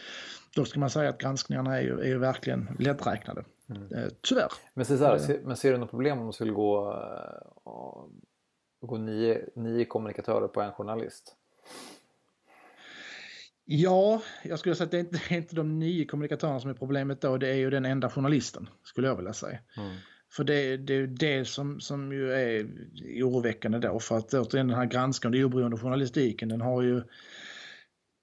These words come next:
Speaker 1: Det finns ju inget snack om det. Att det är väl klart att, eh, den vill både du och jag slå vakt om och tycker är viktig. Ehm, sen,
Speaker 2: Verkligen.
Speaker 1: sen att, eh,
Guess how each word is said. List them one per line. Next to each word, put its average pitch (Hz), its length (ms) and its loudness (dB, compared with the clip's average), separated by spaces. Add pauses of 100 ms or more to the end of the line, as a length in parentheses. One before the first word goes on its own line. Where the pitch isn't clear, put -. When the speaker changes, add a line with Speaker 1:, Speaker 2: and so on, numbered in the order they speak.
(340)
Speaker 1:
Det 147 220 4
finns 127 260 4
ju 143 80 4
inget 143 180 4
snack 139 300 0
om 147 100 4
det. 143 160 4
Att 123 140 -2
det 135 40 -6
är 127 40 -6
väl 131 80 -4
klart 135 240 -2
att, 120 200 -10
eh, 127 80 -4 (440)
den 123 440 -2 (200)
vill 123 200 0
både 127 180 4
du 127 100 4
och 120 80 6
jag 127 140 4
slå 127 180 2
vakt 117 260 0
om 110 80 0
och 107 80 -2
tycker 117 240 0
är 120 60 4
viktig. 135 440 0 (280)
Ehm, 113 600 0 (100)
sen, - 260 0
Speaker 2:
Verkligen. 113 200 2
Speaker 1:
sen 127 240 2
att, 117 240 0
eh, 117 80 2